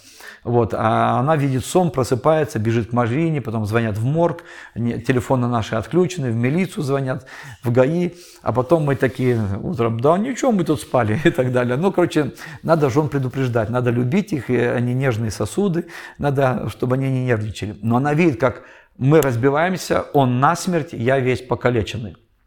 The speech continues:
И когда я душ принимал, когда мы вернулись, я говорю: «Господь», у меня беспокойство ушло, мне так легко стало, и так, <laughs> я говорю: «Что за переживание?» Мне было интересно. И вдруг Господь меня начал как-то мыслями показать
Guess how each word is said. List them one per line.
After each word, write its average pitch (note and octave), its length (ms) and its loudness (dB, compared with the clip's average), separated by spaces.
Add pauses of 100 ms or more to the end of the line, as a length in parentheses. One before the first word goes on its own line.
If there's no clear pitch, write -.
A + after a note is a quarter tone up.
(640)
И C3 140 2
когда E3 200 6
я F#3 160 4
душ E3 300 0
принимал, E3 840 0
когда B2 200 0
мы B2 100 2
вернулись, A#2+ 600 0 (460)
я B2+ 120 0
говорю: B2 160 2
«Господь», C3+ 400 0
у B2+ 120 -2
меня F3+ 180 4
беспокойство E3 640 2
ушло, B2+ 260 0
мне A#2+ 140 0
так G#3 220 0
легко A3+ 260 2
стало, - 240 0
и C#3 160 2
так, B3+ 120 -2 (320)
<laughs> - 300 -16
я C#3 160 4
говорю: C3 160 2
«Что G#3+ 300 2
за F#3 120 2
переживание?» D#3 640 2
Мне B2 140 0
было B2 220 0
интересно. - 340 -10 (400)
И A#2 140 0
вдруг E3 240 2
Господь D#3 340 2
меня C#3 140 0
начал D3 300 0
как-то B2+ 240 2
мыслями C3+ 560 2
показать C3+ 440 0